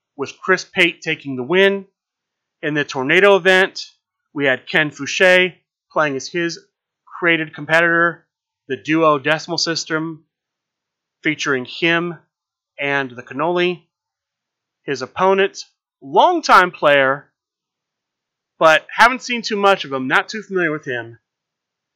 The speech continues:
Brian Ogozelik, playing as Young Bucks. The winner there, Brian Ogozelik.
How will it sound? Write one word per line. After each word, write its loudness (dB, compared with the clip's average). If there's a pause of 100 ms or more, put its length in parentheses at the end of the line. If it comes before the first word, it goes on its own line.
(320)
Brian 4 (840)
Ogozelik, 4 (840)
playing 2
as 2 (120)
Young 0
Bucks. -10 (360)
The -6
winner 0
there, 2 (640)
Brian 4
Ogozelik. 0